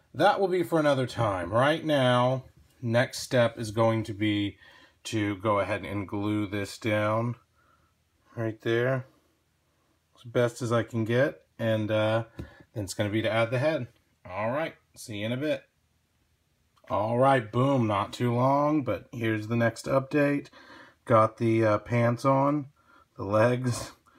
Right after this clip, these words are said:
um, did pretty good, I think. Lost a little paint right there, that wasn't me. Uh, there's a little bit of seam. I think I'm gonna take, like, a white paint pen maybe and just try to make that look like it's part of the belt. Um,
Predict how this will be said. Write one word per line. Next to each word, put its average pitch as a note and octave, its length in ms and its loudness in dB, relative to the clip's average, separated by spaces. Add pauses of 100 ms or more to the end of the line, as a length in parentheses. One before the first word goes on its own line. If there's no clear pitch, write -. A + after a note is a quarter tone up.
(400)
um, G#2 340 0
did A2 200 0
pretty A2+ 220 -2
good, A#2 320 2
I A2+ 140 2
think. A2+ 500 0
Lost G#2 280 -4
a A2 60 -4
little G#2 220 -4
paint A2 380 -4
right G#2 260 -4
there, G2+ 160 -4
that G2 120 -8
wasn't G#2 300 -6
me. G#2 540 -4 (460)
Uh, G2 200 -4
there's G2+ 260 -4
a G#2+ 40 -2
little G2+ 180 -2
bit G#2+ 100 -4
of G2+ 80 -6
seam. G#2 380 -4
I G2+ 40 -6
think G#2 140 -8
I'm G#2 80 -4
gonna G2+ 140 -6
take, G#2 160 -10
like, G2 140 -6
a G2 60 -8
white G2 500 -4
paint G2+ 340 -10
pen G2 280 -8
maybe G2 300 -6
and G2 120 -8
just F#2 160 -14
try G#2 100 -6
to G2 80 -6
make G2 200 -10
that - 140 -8
look G2+ 160 -12
like F#2 140 -10
it's A2 100 -16
part G#2 220 -6
of F#2+ 80 -8
the G2 60 -10
belt. G2+ 460 -6 (680)
Um, F#2 640 -2